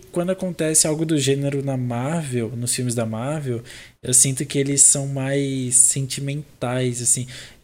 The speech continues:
sabe? Eles pegam mais.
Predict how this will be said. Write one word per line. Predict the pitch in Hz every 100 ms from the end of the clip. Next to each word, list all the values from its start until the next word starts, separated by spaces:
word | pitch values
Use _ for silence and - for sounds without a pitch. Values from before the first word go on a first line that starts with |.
| _ _ -
sabe? | - 143 135 120 123
Eles | 123 127 127 - - - - - - _ _ -
pegam | 139 147 143
mais. | 135 127 123 127 123 127 - - -